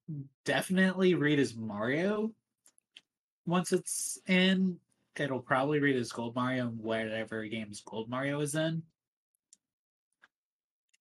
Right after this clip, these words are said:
But it, I mean, it definitely has its own, like, unique I D 'cause all of Nintendo's Gold Amiibo do.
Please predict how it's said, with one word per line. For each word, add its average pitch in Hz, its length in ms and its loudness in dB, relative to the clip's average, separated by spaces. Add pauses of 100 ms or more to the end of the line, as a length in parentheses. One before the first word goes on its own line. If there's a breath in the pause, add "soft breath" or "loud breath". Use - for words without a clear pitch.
(220)
But 156 100 4
it, 143 180 2 (140)
I 165 100 4
mean, 165 120 4
it 165 100 2
definitely 220 280 8
has 180 200 6
its 151 140 2
own, 143 240 2
like, 120 280 -4 (600)
unique 135 920 -4
I 151 180 0
D 156 320 2
'cause 123 540 -4 (520 soft breath)
all 135 200 6
of 135 100 0
Nintendo's 127 540 0
Gold 123 260 -2
Amiibo 127 360 0
do. 127 360 2